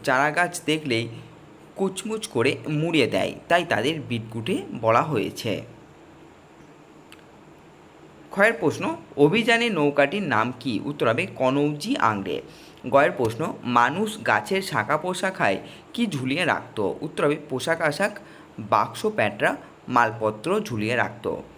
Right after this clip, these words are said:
ঘয়ের প্রশ্ন, হিংচুটির বয়স কত? উত্তর হবে সাত বছর। এরপরে প্রশ্ন, শরতের মেঘে সাথী কে? উত্তর হবে বলাকা। চয়ের প্রশ্ন, পরীদের বাড়িতে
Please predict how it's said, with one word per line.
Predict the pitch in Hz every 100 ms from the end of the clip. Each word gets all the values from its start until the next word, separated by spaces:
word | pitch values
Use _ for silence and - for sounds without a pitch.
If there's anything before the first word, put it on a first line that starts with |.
| - - - 123
ঘয়ের | 143 190 -
প্রশ্ন, | 117 123 208
হিংচুটির | 156 202 214 202 233 208
বয়স | 120 127 165 -
কত? | 120 110
উত্তর | 101 131 135 143
হবে | 196
সাত | 214 139 101 -
বছর। | 95 - 95 82 - - - - - -
এরপরে | - 117 117 113
প্রশ্ন, | 113 117 214
শরতের | 208 151 180 185 220
মেঘে | 175 127 107 185
সাথী | 196 117 - - 139 -
কে? | 170 110 107
উত্তর | 135 - 113
হবে | 156 160
বলাকা। | 123 104 101 90 57 - - - - - - - -
চয়ের | 180 -
প্রশ্ন, | 151 117 185 -
পরীদের | 180 190 214 240
বাড়িতে | 160 120 143 147 123 104